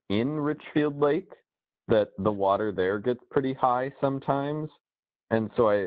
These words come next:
I guess I'm curious if it is also being, whether we have an answer now or are committed to finding one before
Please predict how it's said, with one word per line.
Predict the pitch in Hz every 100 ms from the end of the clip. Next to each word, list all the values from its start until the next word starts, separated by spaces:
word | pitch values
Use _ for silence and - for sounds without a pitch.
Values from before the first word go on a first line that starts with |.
| -
I | 101
guess | 107 -
I'm | 104
curious | 98 135 117 110 -
if | 107 98
it | 101
is | 95 -
also | 110 110 110
being, | 104 107 104 104 101 95
whether | 104 113
we | 113
have | 113
an | 98
answer | 95 107 - 104
now | 95 95 98 127 147 -
or | 110 101
are | 95
committed | - 104 98 104 90
to | 98
finding | - 95 98 110 113
one | 117 123 117
before | 90 - 98 104 110 107